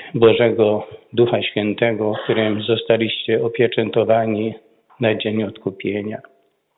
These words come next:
Niech zniknie spośród was wszelka gorycz, uniesienie, gniew, wrzaskliwość, znieważanie wraz z wszelką złością. Bądźcie dla siebie nawzajem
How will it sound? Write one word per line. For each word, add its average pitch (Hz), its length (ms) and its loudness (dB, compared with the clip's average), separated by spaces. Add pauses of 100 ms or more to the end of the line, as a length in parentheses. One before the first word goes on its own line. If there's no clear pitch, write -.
(800)
Niech 120 300 2
zniknie 127 500 2 (120)
spośród 110 360 -2
was 110 220 0 (480)
wszelka 107 480 -2
gorycz, 117 580 0 (720)
uniesienie, 107 1120 -4 (260)
gniew, 107 480 -4 (1000)
wrzaskliwość, 107 1040 -2 (460)
znieważanie 104 760 -2 (680)
wraz 107 340 2
z - 300 -14
wszelką 104 420 0
złością. 110 680 -4 (1400)
Bądźcie 151 340 2
dla 143 160 4
siebie 139 380 2
nawzajem 123 520 2